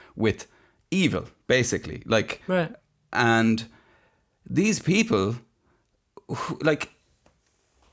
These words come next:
Speaker 1: let's be clear, like, it's the Israel, it's the state of Israel.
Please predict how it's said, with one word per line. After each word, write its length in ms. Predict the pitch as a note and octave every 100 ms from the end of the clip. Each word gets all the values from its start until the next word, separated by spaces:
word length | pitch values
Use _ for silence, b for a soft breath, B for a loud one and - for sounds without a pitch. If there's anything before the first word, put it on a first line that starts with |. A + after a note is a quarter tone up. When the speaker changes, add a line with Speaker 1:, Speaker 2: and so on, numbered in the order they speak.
| - -
Speaker 1:
let's 160 | -
be 160 | - C3
clear, 400 | E3 G3+ A2 -
like, 360 | A#2+ A#2+ - - _ _ _ _ _ -
it's 180 | D3+ -
the 140 | -
Israel, 400 | F#3 F#3 F#3 D#3
it's 500 | B2 - - C#3 -
the 120 | C#3+
state 460 | - - E3 E3 D3
of 120 | A#2+
Israel. 400 | B2+ A2+ F#2+